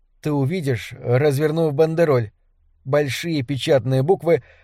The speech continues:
поставлены его размашистым почерком. Это сжечь. Я чуть было так и не поступила. Подумала, Прости, Господи, что он припрятал там наркотики или какую-нибудь извращённую порнографию из интернета.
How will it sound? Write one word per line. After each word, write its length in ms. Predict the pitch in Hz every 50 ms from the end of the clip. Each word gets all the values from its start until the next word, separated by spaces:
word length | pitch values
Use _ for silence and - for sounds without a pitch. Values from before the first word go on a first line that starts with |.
| _ _ -
поставлены 560 | 156 147 - - 185 185 160 170 175 165 165
его 340 | 170 165 151 170 175 170 160
размашистым 920 | 160 170 170 156 139 160 170 165 160 - 175 170 - - - 170 165 139 -
почерком. 640 | - 147 127 - - 123 113 117 - 135 127 117 - _ _ _ _ _ -
Это 420 | 180 170 160 147 - - 165 165
сжечь. 640 | 151 147 131 117 107 113 135 123 117 117 - - - _ _ _ _ _ _ _ _ _ _ -
Я 160 | 135 135 123
чуть 180 | - 139 123 120
было 220 | 135 139 135 135
так 200 | - 139 127 120
и 40 | 143
не 80 | 143 143
поступила. 640 | 123 156 135 - - 165 - 208 202 160 127 117 113 - _ _ _ _ _ _
Подумала, 520 | - 143 147 165 165 165 151 143 143 120 - - _ _ _ - -
Прости, 240 | 139 123 - -
Господи, 540 | 143 123 131 120 - - 127 123 135 120 - - _ _ _
что 240 | - - - 147 139
он 100 | 127 117
припрятал 560 | - 139 139 123 - 156 151 139 151 151 147
там 240 | 123 160 156 151 151
наркотики 600 | 156 151 147 123 - 214 233 - - 165 - -
или 400 | 143 135 135 139 139 143 143 143
какую-нибудь 640 | 127 156 151 123 151 165 160 151 156 151 160 - 165
извращённую 800 | 160 143 156 156 143 127 - - 190 180 170 170 170 170 165 120
порнографию 680 | - 170 165 165 165 160 147 165 175 170 123 170 175
из 120 | 180 165 185
интернета. 640 | 180 165 165 165 165 156 147 135 127 131 135 117